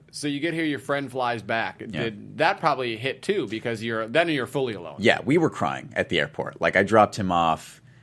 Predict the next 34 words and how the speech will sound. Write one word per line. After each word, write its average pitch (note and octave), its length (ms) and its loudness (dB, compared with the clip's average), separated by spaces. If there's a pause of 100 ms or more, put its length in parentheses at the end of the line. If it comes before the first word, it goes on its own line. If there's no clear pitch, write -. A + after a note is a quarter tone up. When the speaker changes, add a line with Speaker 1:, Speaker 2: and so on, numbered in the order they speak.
(180)
Speaker 2:
We F#2 120 0
just F#2+ 240 0
hugged F2 600 2 (240)
for G#2 120 2
a F#2 60 4
long E2+ 240 0
time, D#2+ 520 0
and F2 120 -8
we E2+ 60 -4
were F2 80 0
both D#2+ 260 -4
crying. C#2+ 540 -6 (200)
Um, C#2+ 540 -4 (180)
and F2 100 -8
then E2+ 120 -4
he G2+ 160 -6
left, F2 300 2
and E2 120 -4
I D#2+ 140 -2
was D#2 240 -4
like, D#2 340 -2 (100)
"Yeah, F#2+ 260 -2 (100)
I, D#2 240 -4
uh, D2 280 -4 (920)
I D2 80 -2
was D2+ 180 -6
just - 160 -8
by E2+ 100 -4
myself." F#2 480 -2 (220)
Speaker 1:
Did - 120 -2
you - 40 0
know D3 160 0
Speaker 2:
Um, C#3+ 60 -2
Speaker 1:
anyone? D#3 400 -6